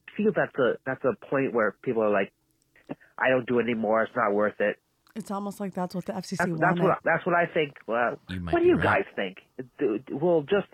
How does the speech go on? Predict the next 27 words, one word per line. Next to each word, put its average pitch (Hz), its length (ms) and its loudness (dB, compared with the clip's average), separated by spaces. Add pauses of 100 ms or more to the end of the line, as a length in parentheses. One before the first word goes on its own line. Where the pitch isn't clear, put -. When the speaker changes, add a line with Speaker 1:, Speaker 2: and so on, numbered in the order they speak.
Speaker 1:
a, - 240 4
a 151 80 -2
price 175 360 0 (120)
and 135 160 -4
the 131 60 -2
difficulty, 135 800 -2 (920)
um, 117 440 -2 (260)
of 120 380 2 (500)
renewing, 127 540 0 (460)
Speaker 3:
Yeah. 92 240 -2 (180)
Speaker 1:
not 113 160 -2
being 120 320 -2
do, 120 160 -4
doing 117 240 0
it 110 80 -2
by 110 140 2
mail 123 280 0
or 107 100 2
anything, 101 340 -4 (520)
if 139 160 -4
that, 156 260 0 (680)
you 127 120 -8
think 120 200 -2 (200)
people 120 320 0
would 117 140 -4
be, 104 240 -4 (460)
um, 90 280 -10